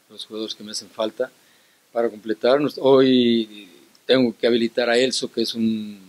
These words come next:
medio volante, lo tengo que habilitar de central, porque tanto Néstor Vidrio como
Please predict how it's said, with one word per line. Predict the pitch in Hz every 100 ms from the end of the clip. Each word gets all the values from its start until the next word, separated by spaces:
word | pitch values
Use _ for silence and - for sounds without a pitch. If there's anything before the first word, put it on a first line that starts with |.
| 95 104 117 _ _
medio | 120 123
volante, | 117 120 127 127 147
lo | 127
tengo | 123 117
que | 113
habilitar | 104 101 110 110
de |
central, | 98 98 117 117 139 _ _ - _ _ _
porque | 120 113 _ 120
tanto | 120 120 123
Néstor | 123 - 110
Vidrio | 117 117 113
como | 113 110 107 104 98